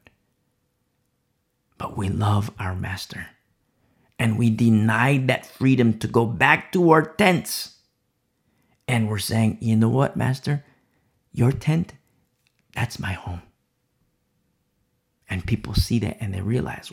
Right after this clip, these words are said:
"Whoa, these servants, they love their master." And, you know, the master could have said, like, you know, "I, I know you wanna be bondservants, but no, you know, th-, no thanks, I don't like you." He could have said that. But the people would see, like, these people love their master, and the master,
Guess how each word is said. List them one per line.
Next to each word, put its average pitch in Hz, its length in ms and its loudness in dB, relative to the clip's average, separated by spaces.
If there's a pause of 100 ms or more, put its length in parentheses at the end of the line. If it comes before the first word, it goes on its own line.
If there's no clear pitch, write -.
"Whoa, - 560 -10 (840)
these 131 300 2
servants, 139 520 -2
they - 220 -10
love 107 360 -6
their 120 120 0
master." 110 580 -4
And, 110 140 -2
you 131 80 2
know, 147 100 4
the 127 100 0
master 151 340 4
could 127 140 0
have 110 100 -4
said, 160 180 4
like, 113 200 0
you 123 120 2
know, 120 240 2 (240)
"I, 95 200 4
I 127 60 4
know 147 100 6
you 160 120 6
wanna 156 200 4
be 151 100 6
bondservants, 165 540 2
but 117 200 -4
no, 117 180 -4
you 123 120 -2
know, 120 180 0
th-, 110 160 -4
no 127 160 -2
thanks, 110 320 -2
I 117 80 4
don't 113 120 -2
like 107 180 -4
you." 95 160 -10 (160)
He 160 100 -6
could 277 160 0
have 254 100 0
said 254 180 4
that. - 220 -10 (640)
But - 180 -16
the - 60 -10
people - 340 0
would 127 160 0
see, 147 260 -2
like, - 200 -6
these 135 180 -6
people - 280 -8
love - 220 -6
their - 100 -2
master, 135 460 -4 (180)
and - 200 -8
the - 60 -8
master, 160 560 -2